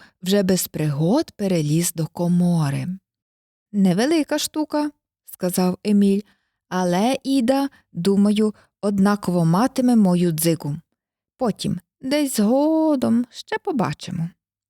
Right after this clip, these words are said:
Він із усієї сили відштовхнув дошку, і вона знову посунулася до столярні, бо Еміль у всьому любив порядок. Потім кинувся до дверей, та вони виявилися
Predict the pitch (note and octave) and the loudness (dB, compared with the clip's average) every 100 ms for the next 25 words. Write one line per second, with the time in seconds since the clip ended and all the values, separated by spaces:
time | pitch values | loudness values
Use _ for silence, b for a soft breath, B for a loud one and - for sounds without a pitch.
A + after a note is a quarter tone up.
0 | _ _ _ - F3 C#4+ E4+ A3+ - G#3 | _ _ _ -4 -2 0 -2 -4 -2 -2
1 | - F3+ F#3 C4 D4+ G#3+ - F3+ D#3+ E3 | 0 2 2 4 4 2 0 2 2 2
2 | F#3 - - F#3 - D4+ E4+ F#3 D#3+ D#3 | 0 -2 -2 -2 0 2 2 2 2 -2
3 | - C4 - _ _ - A3 F#3+ F#3 F3+ | -6 -10 -10 _ _ -2 0 2 2 2
4 | E3 E3 F#3+ D#4 D4+ G#3 - D#3 D#3+ E3+ | 2 2 2 2 0 -4 -2 0 0 0
5 | F3 F3 F#3 E3 E3 - G#3 G#3+ A#3 G3+ | 0 -2 -4 -2 -2 -4 -2 0 0 0
6 | D3+ C#3+ C#3 - _ _ _ _ E3+ F#3+ | 0 -2 -4 -8 _ _ _ _ -2 -2
7 | - E3 D3 E3 D4 C4 - _ _ - | 0 0 0 2 2 0 -4 _ _ -8
8 | A#3+ - A#3+ G3 F#3+ G#3 B3 A3 F#3 - | -4 0 2 4 2 2 2 2 0 -2
9 | D4 D#4+ D#4 A#3 F3 F3 G3 - _ _ | -2 0 0 0 0 -2 -4 -8 _ _
10 | _ _ _ G3+ B3 E4+ F#4 - G#3+ G#3+ | _ _ _ -4 -2 -2 -2 0 2 2
11 | G#3 A#3 A#3 A#3+ C#4+ A#3 E3+ F3+ b _ | 2 2 2 2 2 2 0 -4 b _
12 | _ G3 F3+ F3 E3 F#3+ D#4 C#4 C4+ C4 | _ -4 0 2 2 2 2 2 4 4
13 | A#3+ A#3 A#3 - A3 A3 | 2 0 0 0 -2 -2